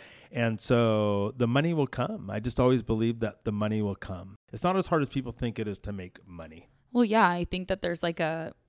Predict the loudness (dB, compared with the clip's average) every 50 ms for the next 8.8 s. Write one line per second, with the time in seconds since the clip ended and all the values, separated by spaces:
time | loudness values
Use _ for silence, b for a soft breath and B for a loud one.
0 | _ _ -4 -2 -2 2 4 4 6 4 4 2 0 -2 -2 -2 -4 0 -2 -2
1 | -2 -2 -6 -4 -4 -6 -6 -4 -4 -2 -2 -2 -2 -2 -2 -2 -2 -2 -4 -4
2 | -4 -4 -4 -4 -4 -4 -4 -6 -8 -10 -12 -12 -10 -10 -12 -12 -14 _ -20 b
3 | b b b b b b b 0 2 2 2 2 0 -2 -2 -4 -6 2 6 6
4 | 6 6 4 2 2 2 2 2 -2 -2 -4 -4 -2 -2 -4 -2 0 0 0 2
5 | 0 -2 -2 _ -4 -4 -4 -4 -4 -6 -6 -6 -4 -4 -4 -2 -2 -4 -4 -4
6 | -6 -8 -10 -10 -14 -18 _ _ -12 -10 -10 -8 -8 -2 -2 -2 0 0 -4 -4
7 | -2 -2 -4 -4 -2 0 2 4 4 4 4 4 4 2 4 4 4 4 4 4
8 | 2 2 2 -2 -4 -4 -2 -6 -8 -6 -6 -6 -4 -4 -6